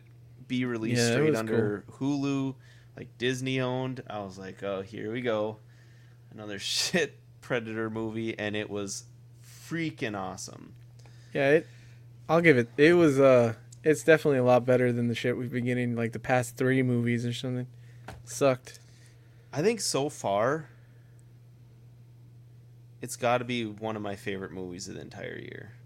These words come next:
Speaker 2: Wow, the entire year, huh?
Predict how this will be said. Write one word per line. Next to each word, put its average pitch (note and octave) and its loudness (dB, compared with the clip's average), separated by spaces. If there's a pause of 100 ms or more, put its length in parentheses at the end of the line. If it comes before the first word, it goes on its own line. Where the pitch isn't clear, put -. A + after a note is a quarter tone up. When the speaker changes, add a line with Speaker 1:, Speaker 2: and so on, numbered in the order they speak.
(1120)
Speaker 2:
Wow, A2+ 0
the A2 0
entire B2+ 4
year, C3 4
huh? C#3 -2